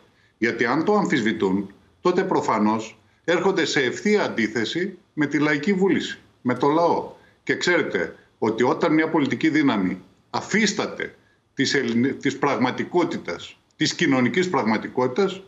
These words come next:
δεν μπορεί να αγγίξει την κοινωνία. Και προφανώς μαραζώνει. Η Νέα Δημοκρατία, λοιπόν, όντας ένα κόμμα με διείσδυση, όντας ένα κόμμα με προτάσεις, όντας ένα κόμμα με κυβερνητική πρακτική πολύ συγκεκριμένη, και όχι συγκεκριμένη μόνο,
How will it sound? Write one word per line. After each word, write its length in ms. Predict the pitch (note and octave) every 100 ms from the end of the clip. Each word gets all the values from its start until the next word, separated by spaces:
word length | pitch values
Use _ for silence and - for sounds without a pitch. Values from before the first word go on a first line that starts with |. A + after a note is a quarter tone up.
| -
δεν 120 | G3+
μπορεί 200 | F#3 G3
να 100 | F3+
αγγίξει 300 | D#3+ F#3+ -
την 100 | E3+
κοινωνία. 420 | F#3+ G3 F#3 A2
Και 180 | - E3
προφανώς 440 | - - A#2+ G3
μαραζώνει. 540 | F#3+ G3 G3 G3 G#2 - - _ _ _ _ -
Η 100 | A#2+
Νέα 180 | F#3+
Δημοκρατία, 540 | A3+ A3 D3 C3+ B2 A2
λοιπόν, 440 | G2 G2 F#2+ G#2 - _ _ _ -
όντας 340 | G3 G3 F#3+
ένα 180 | F#3+ F3+
κόμμα 260 | F3+ F#3 F3+
με 160 | E3
διείσδυση, 720 | D3+ D#3 F3+ C#3 F#2 - - _ _ _ _ _ _ _ _
όντας 360 | - E3+ F#3 -
ένα 220 | F#3+ F3+
κόμμα 600 | F3+ E3 F3 F#3+ F#3+ - - _
με 140 | - D3
προτάσεις, 800 | D#3 D3 - - - F#2 - - _ _ _ _ _ D3
όντας 360 | F3 F#3+ F3+
ένα 180 | F#3+ F3
κόμμα 380 | E3+ E3+ F#3 G3
με 140 | E3+
κυβερνητική 640 | D#3+ F3+ E3 D3+ D#3 D3+
πρακτική 440 | F#3+ F#3 - D3+ F#3
πολύ 240 | F#3+ F#3+
συγκεκριμένη, 840 | - E3+ F3+ F#3 F#3 F3+ G#2+ - - _ _ _ _
και 100 | -
όχι 220 | G#3 G#3+
συγκεκριμένη 720 | G#3 G#3+ A3 G#3 E3+ C#3 A#2 G#2
μόνο, 480 | G2+ G2+ B2 D3+